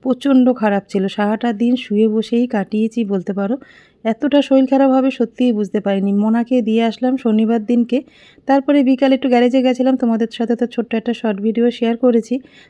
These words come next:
তোমাদের সবটাই বলেছি। তারপরে সন্ধ্যের পর থেকে এত শরীর খারাপ লাগছে, মানে মাথা তুলতে পারছি না, মাথা ঘোরাচ্ছে। তারপরে সকালে তো মানে যা হওয়ার হয়েছেই, মানে একদম মানে তাকাতেই পারছিলাম না, মনে হচ্ছে না সারা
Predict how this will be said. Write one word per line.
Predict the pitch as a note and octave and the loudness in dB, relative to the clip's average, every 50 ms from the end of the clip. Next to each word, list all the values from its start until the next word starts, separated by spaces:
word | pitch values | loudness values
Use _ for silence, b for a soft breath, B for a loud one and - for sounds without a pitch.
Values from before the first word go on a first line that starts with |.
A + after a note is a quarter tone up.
| B B | B B
তোমাদের | - A3+ A3+ A3+ A#3 A3+ - | -2 0 0 0 0 0 -2
সবটাই | A3+ G3+ - - A#3 A#3+ B3+ A#3+ A#3 | -2 -4 -2 -2 0 0 0 2 2
বলেছি। | A#3 A3 A3+ A3 - B3+ C4 C4 | 0 0 0 -2 -2 -4 -4 -2
তারপরে | C4+ C4+ C4 C4 - D4+ D4 C4 | -2 -2 -2 -2 -2 -4 -2 -2
সন্ধ্যের | - B3 A#3+ B3 B3+ C4+ C#4 C4 - | 0 0 0 2 2 0 0 -2 -2
পর | A3+ A3+ A#3 A3 _ - | -4 -4 -4 -6 _ -8
থেকে | C4+ B3+ C#4+ C#4+ C4 - G3+ | -6 -4 -4 -4 -4 -4 -6
এত | G3 - - C#4+ C#4 - | -8 -6 -6 -6 -4 -2
শরীর | - C#4 C#4 C4+ - | -2 -2 -2 -2 0
খারাপ | C#4 C#4 C#4 C4 C#4 | -2 -2 0 0 0
লাগছে, | C#4 C#4 B3 B3 - D4 C#4 B3+ | 0 -2 -2 -2 -2 0 0 2
মানে | A#3+ A#3 B3+ C4 B3 A#3 | 2 2 2 2 0 0
মাথা | G#3 G3 - B3 C4 C4 | -2 -4 -4 -4 -4 -2
তুলতে | A#3 G#3 G3+ G3 B3 B3 B3 | -2 -2 -2 -2 -2 -2 -2
পারছি | B3 B3 B3 - B3+ B3+ B3+ | -2 -4 -4 -4 -2 -2 0
না, | C4 A#3+ G#3 | 0 0 -2
মাথা | F3+ E3+ - A3+ A3+ A3 | -2 -4 -4 -6 -6 -4
ঘোরাচ্ছে। | - B3 B3+ B3+ B3+ B3+ - - C4+ C4+ b b b b b b b b b - | -2 -2 -2 -2 -2 -4 -6 -6 -6 -6 b b b b b b b b b -4
তারপরে | G3 F#3+ G#3 A3+ - E4+ E4+ F4+ - - | -4 -2 -2 -4 -4 -2 -2 -2 -2 -2
সকালে | A#3+ A3 - A#3 A3+ A#3 A#3 A#3 | -4 -4 -2 0 0 0 0 0
তো | B3 A3+ | 0 0
মানে | A3+ A3+ A3+ F#3 G3 | 0 -2 -2 -2 -2
যা | F#3+ F#3+ F#3+ | -2 -2 -2
হওয়ার | G3 G3+ G#3 G#3+ G3+ | 0 0 0 -2 -2
হয়েছেই, | F3+ F#3 F#3 G#3 - - G#3+ A3+ C4+ B B B B B B B | -2 -2 -2 -2 0 0 0 0 -2 B B B B B B B
মানে | G#3+ G#3+ A3+ A3 G3 | -2 2 2 2 2
একদম | F#3 F3 F#3 - C#4+ C#4+ C#4 | 0 -2 0 2 4 4 6
মানে | B3+ B3+ C4+ C4 - | 6 4 2 0 -2
তাকাতেই | F#3+ G3+ - G#3 G#3+ - C#4 C#4+ C#4+ D4 | -4 -2 0 -2 0 2 2 2 4 2
পারছিলাম | C#4+ C#4 - - D4 D4+ D4 D4+ E4+ | 2 0 0 0 0 2 4 4 4
না, | F4 C#4 | 4 4
মনে | A3+ A3+ B3 | 6 4 4
হচ্ছে | B3 - D#4 D#4+ | 2 2 0 0
না | D4 - | 0 0
সারা | - G3+ G3 G3 A3 | -2 -2 0 0 0